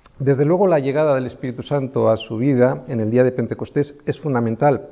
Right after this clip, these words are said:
para entender este cambio en Pedro. Pero hoy no quiero ir a Hechos,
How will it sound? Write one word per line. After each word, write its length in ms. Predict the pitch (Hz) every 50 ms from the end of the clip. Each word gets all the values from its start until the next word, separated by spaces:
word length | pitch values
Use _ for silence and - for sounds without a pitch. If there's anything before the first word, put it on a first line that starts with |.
| - -
para 120 | 117 113
entender 360 | 110 107 - 113 113 113 120 120
este 180 | 120 - 127
cambio 440 | - - 131 120 107 92 95 92 95 95 - - - - - - - _ _ _ _ -
en 180 | - 98 90
Pedro. 340 | 90 - 90 85 - - - - _ _ _ _
Pero 200 | - 139 131 156
hoy 160 | 185 196 202
no 240 | 165 165 185 190 190
quiero 220 | 190 - 156 143
ir 120 | 135 120 113
a 80 | 110
Hechos, 380 | 120 - - - - - 117 120